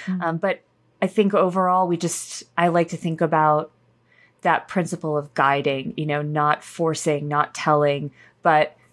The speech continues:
Speaker 2: gently guiding people along the path.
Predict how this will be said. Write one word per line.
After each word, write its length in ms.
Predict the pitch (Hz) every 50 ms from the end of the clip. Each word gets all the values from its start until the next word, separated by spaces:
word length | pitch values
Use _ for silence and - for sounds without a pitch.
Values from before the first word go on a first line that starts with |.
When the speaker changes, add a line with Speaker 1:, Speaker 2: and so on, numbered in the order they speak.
| _
Speaker 2:
gently 420 | - - 185 180 165 - - 180 170
guiding 640 | 160 - 151 143 147 147 147 147 143 139 139 143
people 420 | 135 - 160 139 123 143 135 131 -
along 280 | 151 147 147 143 143
the 60 | 143 139
path. 500 | - - 143 135 127 131 156 - -